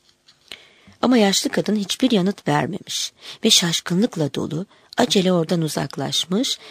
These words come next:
ve manastırda kaybolmuş. Ve çimenlikte hanımlarını çevrelemiş genç kız topluluğundan başka kimseler kalmamış.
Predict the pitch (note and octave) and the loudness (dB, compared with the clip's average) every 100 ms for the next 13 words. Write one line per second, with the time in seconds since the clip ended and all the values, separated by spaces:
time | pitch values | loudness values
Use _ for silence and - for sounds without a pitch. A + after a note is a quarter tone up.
0 | - F3+ E3 F3+ A#3+ - D#3+ F3+ - D#3+ | 0 2 4 4 2 -2 -4 -4 -4 -4
1 | D3 C#3 - E3 D3+ - - - _ _ | -4 -4 -6 -8 -10 -8 -8 -10 _ _
2 | _ _ - _ _ - - - E4+ - | _ _ -20 _ _ -20 -6 2 4 6
3 | D4 C#4 C4+ C4 - C#4 A#3 A3 A3 G#3+ | 4 4 2 0 2 2 4 4 4 4
4 | A#3+ C4 A3 G3 F#3+ F3+ F#3+ - F3 F3 | 2 0 2 2 2 2 0 0 0 0
5 | - B3 - E3+ - D#3 D3 C#3+ C#3+ C#3 | -2 -6 -4 -4 -2 -4 -2 0 -2 -2
6 | C3+ C#3 - - G3 B3 _ _ _ _ | -4 -4 -4 -2 -2 -2 _ _ _ _
7 | _ - D4+ C#4 G#3+ F#3+ F#3+ - E3 E3 | _ -2 0 2 2 2 2 0 0 0
8 | - - - - - | -2 -6 -6 -6 -6